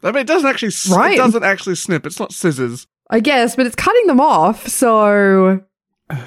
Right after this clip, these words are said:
Speaker 1: Yeah, like, whip a
Speaker 2: How does weed whacker make any sense?
Speaker 1: whack in the weeds.
Speaker 2: Oh my God. Okay, they both make sense.
Speaker 1: Hmm.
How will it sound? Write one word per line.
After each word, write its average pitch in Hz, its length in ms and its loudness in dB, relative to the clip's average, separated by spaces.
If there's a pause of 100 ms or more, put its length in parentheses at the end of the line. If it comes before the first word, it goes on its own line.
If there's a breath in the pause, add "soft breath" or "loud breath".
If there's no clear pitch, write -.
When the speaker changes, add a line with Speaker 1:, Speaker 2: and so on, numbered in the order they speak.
(180)
Speaker 1:
Yeah, 131 320 -4
like, 143 340 -12
whip 147 260 -6
a 139 240 -2
Speaker 2:
How 262 160 0
does 240 180 2
weed 226 300 2
whacker 180 360 2
make 160 220 0
any 160 180 2
sense? 160 220 0
Speaker 1:
whack 143 160 -2
in 147 80 -6
the 139 100 -6
weeds. 135 560 -8 (200)
Speaker 2:
Oh 247 240 2
my 254 160 2
God. 208 580 2 (140)
Okay, 196 220 0
they 214 140 2
both 190 260 0
make - 180 -8
sense. - 340 -6
Speaker 1:
Hmm. 165 140 -6